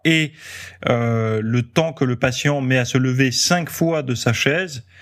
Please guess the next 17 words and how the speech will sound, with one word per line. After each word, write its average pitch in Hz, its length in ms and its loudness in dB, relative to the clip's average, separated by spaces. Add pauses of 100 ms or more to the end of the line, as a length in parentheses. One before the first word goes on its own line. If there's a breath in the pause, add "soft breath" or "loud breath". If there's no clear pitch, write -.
(200 loud breath)
il - 60 -6
faut - 120 4
que 110 60 -4
ça 123 220 0
plus 143 260 0
ou 139 40 0
moins 139 180 -2
quinze 123 180 0
secondes. 143 380 0
Donc 120 180 -4
on 117 220 0
imagine 117 360 0
que 120 120 0
si 120 180 0
ça 120 140 2
fait, 120 280 2
euh, 80 80 -6